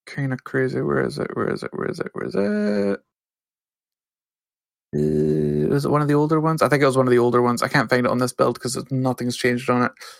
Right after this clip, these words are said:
Uh, there is a, there is an interesting hunter one. Uh, I'll try and look it up.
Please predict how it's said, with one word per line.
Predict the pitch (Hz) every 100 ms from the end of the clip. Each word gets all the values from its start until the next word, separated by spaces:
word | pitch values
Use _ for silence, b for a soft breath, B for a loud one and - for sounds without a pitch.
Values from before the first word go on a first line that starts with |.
| B -
Uh, | 135
there | 139 160
is | 170
a, | 170 165
there | 147
is | 160
an | 156
interesting | 151 147 151 - 127
hunter | 131 127 - 123
one. | 117 113 - -
Uh, | 127
I'll | 113 123
try | 135
and | 123
look | 120
it | -
up. | -